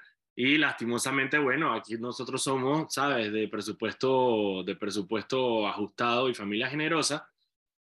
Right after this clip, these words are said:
y eso significa que nosotros no tenemos todos los millones que tiene otro medio de comunicación para ponerle aguante a su página. Así que, bueno, se nos cayó la página un par de veces, pero ya estamos trabajando en eso para que no nos vuelva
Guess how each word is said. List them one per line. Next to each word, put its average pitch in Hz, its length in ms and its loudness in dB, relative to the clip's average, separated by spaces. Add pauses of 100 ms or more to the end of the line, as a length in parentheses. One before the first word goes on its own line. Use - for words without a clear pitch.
(140)
y 117 200 2
eso 117 500 2
significa 101 500 -2
que 123 120 -2
nosotros 101 280 -4
no 107 120 -4
tenemos 107 360 -4
todos 110 160 0
los 110 140 2
millones 98 400 -2
que 104 80 -2
tiene 95 480 -4 (300)
otro 98 240 -4
medio 95 180 0
de 104 80 0
comunicación 90 640 -6
para 98 140 -4
ponerle 90 840 -4
aguante 90 460 -6
a 117 60 0
su 113 140 0
página. 170 540 0 (380)
Así 98 240 -4
que, 107 80 2
bueno, 101 180 0
se 95 100 -6
nos 92 140 -10
cayó 90 180 -2
la 98 140 -2
página 104 240 -4
un 101 80 -4
par 110 140 -2
de 127 100 4
veces, 131 320 0
pero 123 380 2 (360)
ya 107 180 -2
estamos 107 340 -4
trabajando 92 420 -6
en 92 80 -4
eso 92 300 -4
para 85 260 -6
que 90 280 -10
no 90 140 -14
nos 85 200 -14
vuelva 87 440 -8